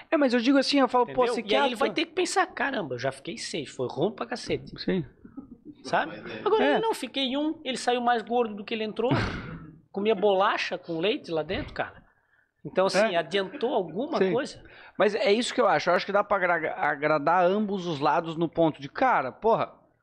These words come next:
Speaker 1: se existe uma chance de transformar o Orli de novo, por mais que quase que nula, de transformar ele de novo uma pessoa que pelo menos não vai fazer merda, não vai ser um bom cidadão, mas não vai fazer merda,
Speaker 2: Isso.
Speaker 1: beleza.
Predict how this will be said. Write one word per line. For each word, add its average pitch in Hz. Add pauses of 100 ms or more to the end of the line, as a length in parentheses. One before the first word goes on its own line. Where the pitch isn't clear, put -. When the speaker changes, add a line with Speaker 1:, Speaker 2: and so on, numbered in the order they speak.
(420)
Speaker 1:
se -
existe 285
uma 240
chance 170
de 147
transformar 180
o 220
Orli 185
de 170
novo, 165
por -
mais 185
que -
quase 233
que 208
nula, 185 (140)
de 139
transformar 185
ele 220
de 170
novo 170
uma 165
pessoa 156
que -
pelo 165
menos 190
não 208
vai 196
fazer 135
merda, 127 (200)
não 127
vai 170
ser 175
um 180
bom 165
cidadão, 151
mas 151
não 139
vai 143
fazer 127
merda, 147
Speaker 2:
Isso. -
Speaker 1:
beleza. 330